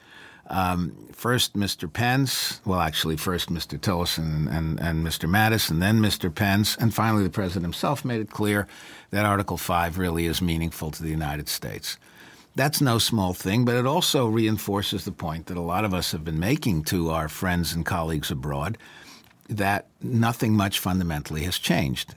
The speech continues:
It added a lot of credibility to that argument. In, uh,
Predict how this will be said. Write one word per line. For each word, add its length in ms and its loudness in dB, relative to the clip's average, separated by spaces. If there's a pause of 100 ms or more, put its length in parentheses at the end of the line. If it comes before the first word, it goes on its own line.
It 140 -10
added 220 -2
a 40 -4
lot 180 -4
of 100 -12
credibility 560 -2
to 140 -4
that 180 -2
argument. 480 0 (840)
In, 400 2 (100)
uh, 280 -2